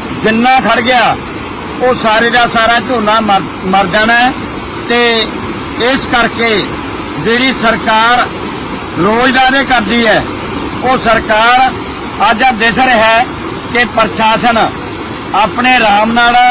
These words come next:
ਆਪਣੀ ਮਨਮਾਨੀ ਕਰ ਰਿਹਾ ਹੈ, ਜਿਸ ਕਰਕੇ ਬਹੁਤ ਵੱਡਾ ਸਾਡੇ ਕਿਸਾਨਾਂ ਦਾ ਨੁਕਸਾਨ ਹੋਇਆ ਹੈ।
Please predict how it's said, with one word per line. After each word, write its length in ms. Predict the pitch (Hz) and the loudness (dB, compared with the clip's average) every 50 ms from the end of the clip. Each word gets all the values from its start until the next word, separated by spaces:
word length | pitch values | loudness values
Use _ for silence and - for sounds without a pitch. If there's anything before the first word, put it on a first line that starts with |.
| 247 - - - - - - - - - - - - | 4 2 -2 -8 -10 -10 -10 -10 -10 -10 -10 -4 -2
ਆਪਣੀ 400 | 214 226 233 - 233 254 254 254 | 0 0 0 0 -2 0 0 2
ਮਨਮਾਨੀ 600 | 247 226 226 233 240 254 254 254 247 247 254 254 | 2 2 2 4 4 4 4 4 4 4 2 0
ਕਰ 200 | - 247 220 220 | 0 0 0 2
ਰਿਹਾ 260 | 220 226 233 240 247 | 2 2 4 4 4
ਹੈ, 40 | 247 - - - - - - - - - - - | 2 0 -2 -6 -10 -10 -10 -10 -8 -8 -6 -2
ਜਿਸ 240 | - 240 247 196 185 - | 0 0 0 0 0 0
ਕਰਕੇ 340 | 240 220 220 220 247 247 | 0 0 0 0 -2 -2
ਬਹੁਤ 340 | 226 175 170 220 220 247 240 | -2 0 0 2 2 2 2
ਵੱਡਾ 280 | 254 240 240 233 240 233 | 2 0 2 2 2 2
ਸਾਡੇ 300 | - 233 220 214 240 233 | 2 0 0 0 0 -2
ਕਿਸਾਨਾਂ 580 | - 233 220 165 151 214 214 208 220 220 226 | -2 -4 -4 -2 -2 0 0 0 2 0 2
ਦਾ 120 | 226 233 - | 4 2 2
ਨੁਕਸਾਨ 480 | 226 214 - 180 147 196 190 214 226 | 2 0 -4 -4 -2 0 0 2 2
ਹੋਇਆ 320 | 226 202 214 214 220 214 196 | 2 2 2 4 4 4 2
ਹੈ। 120 | 165 131 | 2 -2